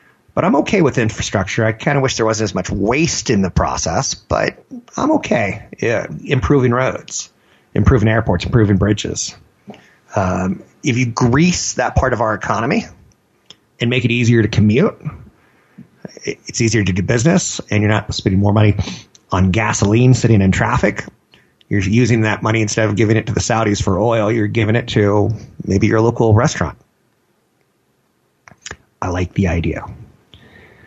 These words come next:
There's some Fed speak today. Boston Fed President Eric Rosengren is speaking, saying the ongoing health concerns have created an unusually complex employment situation.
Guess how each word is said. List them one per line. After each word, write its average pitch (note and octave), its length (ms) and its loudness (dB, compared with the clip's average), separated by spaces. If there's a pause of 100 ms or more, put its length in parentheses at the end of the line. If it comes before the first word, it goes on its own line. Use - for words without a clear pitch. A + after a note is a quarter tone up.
(160)
There's E3 160 2
some D3+ 100 6
Fed F3+ 220 0
speak F#3+ 260 0
today. E3 380 -2 (1040)
Boston B2 280 -2
Fed B2 200 0
President A#2+ 340 0
Eric B2+ 220 -4
Rosengren A2+ 520 0
is G#2+ 120 -2
speaking, - 840 -2 (380)
saying C#3 340 -2
the B2 80 0
ongoing F3 540 0
health C#3 480 -2
concerns B2+ 400 -2
have - 80 -8
created C3+ 260 2
an A2 320 -2
unusually D#3 560 2
complex C3 500 -2
employment C3+ 400 0
situation. F2 640 -6